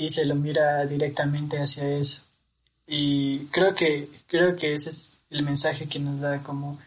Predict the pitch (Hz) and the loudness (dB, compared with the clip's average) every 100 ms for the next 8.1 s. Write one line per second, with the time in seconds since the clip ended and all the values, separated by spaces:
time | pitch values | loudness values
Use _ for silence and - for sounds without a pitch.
0 | _ _ _ _ _ - 151 147 - - | _ _ _ _ _ -6 -2 0 0 -2
1 | - _ _ _ _ _ - 165 156 156 | -8 _ _ _ _ _ -8 -4 0 0
2 | 156 156 - 156 151 - 175 180 180 185 | 2 2 4 2 4 4 6 6 4 2
3 | 165 151 147 - - 151 147 143 139 143 | 0 2 2 0 0 2 4 4 2 0
4 | 143 - _ _ - 185 190 202 214 220 | -8 -16 _ _ -2 0 4 4 6 6
5 | 247 - 226 214 - - 190 170 - 165 | 6 6 4 2 0 0 2 2 4 4
6 | 170 175 160 143 135 135 160 165 180 165 | 6 6 6 2 0 0 0 2 2 2
7 | 156 156 160 151 151 156 151 160 151 143 | -2 -8 -4 -4 -4 -6 -4 -4 -2 -2
8 | 143 | -4